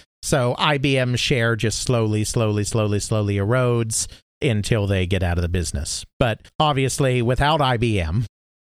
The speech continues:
we wouldn't have the types of computers we use today. The market would be very different. The architecture would be very different.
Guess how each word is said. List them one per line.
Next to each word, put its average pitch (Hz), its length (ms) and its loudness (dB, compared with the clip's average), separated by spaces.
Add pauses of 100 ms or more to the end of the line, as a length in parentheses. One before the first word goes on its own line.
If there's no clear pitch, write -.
(140)
we 127 260 0
wouldn't 120 420 -2
have 120 520 0
the 104 260 0
types - 480 -2
of 110 160 -2
computers 107 540 0
we 107 100 0
use 98 240 -2
today. 110 340 -2
The 90 100 -4
market 95 360 -2
would 98 140 -4
be 104 100 -2
very 98 300 -2
different. 101 420 -2
The 104 140 -2
architecture 101 500 -2
would 98 160 -2
be 104 80 -2
very 101 260 0
different. 101 460 -2